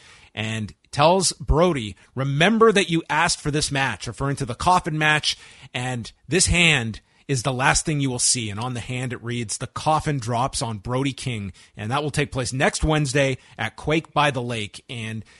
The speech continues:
these Darby Allin coffin matches have usually been pretty insane spectacles. I imagine this will be no different between these two, who seem to have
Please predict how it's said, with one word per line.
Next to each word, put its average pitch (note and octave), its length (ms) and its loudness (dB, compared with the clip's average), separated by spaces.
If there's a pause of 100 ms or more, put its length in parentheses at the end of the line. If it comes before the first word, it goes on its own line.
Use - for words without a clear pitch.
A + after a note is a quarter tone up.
these A#3+ 220 6
Darby F#3+ 300 12
Allin F#3 260 6
coffin F3 380 2
matches F3+ 400 6
have B2 160 0
usually D#3 500 0
been C3 540 0 (220)
pretty F3+ 360 2
insane C3 560 0
spectacles. A2 680 -6
I A2 100 -4
imagine A#2+ 420 -6
this A#2+ 160 -6
will B2 80 -8
be A2 240 -6
no E3 240 4
different C#3 380 0
between A2 300 -8
these G2+ 180 -8
two, G#2 260 -6 (260)
who A2+ 200 -4
seem C#3 220 -2
to C3+ 60 -2
have A#2+ 380 -2